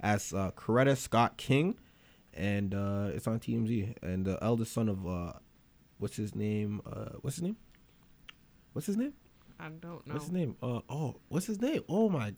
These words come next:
Speaker 1: Doctor Martin Luther King's eldest son is
Speaker 2: Okay.
Speaker 1: mad and upset over her skit, uh, playing Coretta Scott, Coretta, Co-, Coretta Scott King's. Uh,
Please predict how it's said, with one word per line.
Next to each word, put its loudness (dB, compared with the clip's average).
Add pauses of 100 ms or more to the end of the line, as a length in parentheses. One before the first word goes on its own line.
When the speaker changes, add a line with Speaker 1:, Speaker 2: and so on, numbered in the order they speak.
Speaker 1:
Doctor 8
Martin 8
Luther 4
King's 2
eldest 4
son 2 (280)
is 0
Speaker 2:
Okay. 0
Speaker 1:
mad 4
and 0
upset 2 (240)
over 4
her 4
skit, 0 (300)
uh, 0
playing 2
Coretta 4
Scott, 2 (300)
Coretta, 2 (160)
Co-, -4
Coretta 0 (120)
Scott 2 (120)
King's. 4 (440)
Uh, -6